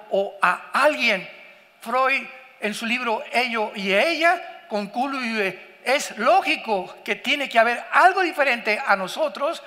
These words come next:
porque el ser humano es incorregiblemente religioso".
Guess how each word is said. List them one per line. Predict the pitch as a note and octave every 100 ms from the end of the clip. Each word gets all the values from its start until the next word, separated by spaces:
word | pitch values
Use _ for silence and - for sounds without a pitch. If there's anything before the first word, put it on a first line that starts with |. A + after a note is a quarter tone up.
| - -
porque | A3 G#3 G#3 G#3 -
el | A3+ G3
ser | A3+ G#3+
humano | A3 C4+
es | C4+ - -
incorregiblemente | A3 G3+ G3+ F#3+ F3+ A#3 A#3+ G#3+ G3+ G3 G3+ G#3 - -
religioso". | E3+ F3+ F3 D#3 G3+ A3 C4 - F#3